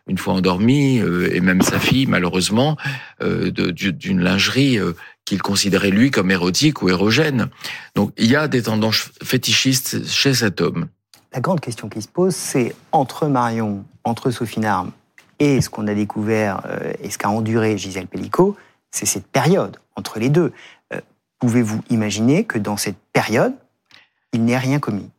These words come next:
Speaker 1: Encore une fois, je suis vraiment tenu par le fait que ce, l'instruction
Speaker 2: Mmh.
Speaker 1: est en cours, donc je, je ne m'exprimerai pas directement, mais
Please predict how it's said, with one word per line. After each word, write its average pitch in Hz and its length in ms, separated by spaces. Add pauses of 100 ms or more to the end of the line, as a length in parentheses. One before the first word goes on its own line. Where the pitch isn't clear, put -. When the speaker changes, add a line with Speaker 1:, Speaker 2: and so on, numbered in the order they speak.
(2250)
Speaker 1:
Encore 123 260
une 120 80
fois, 131 160
je 117 160
suis - 180
vraiment 139 380
tenu 123 340
par 107 160
le 107 100
fait 104 220
que 104 140
ce, 92 600
l'instruction 104 480
Speaker 2:
Mmh. 156 100
Speaker 1:
est 208 40
en - 100
cours, 165 280
donc 101 160
je, 107 160
je 131 160
ne 139 100
m'exprimerai 113 560
pas 113 180
directement, 123 1040 (340)
mais 139 220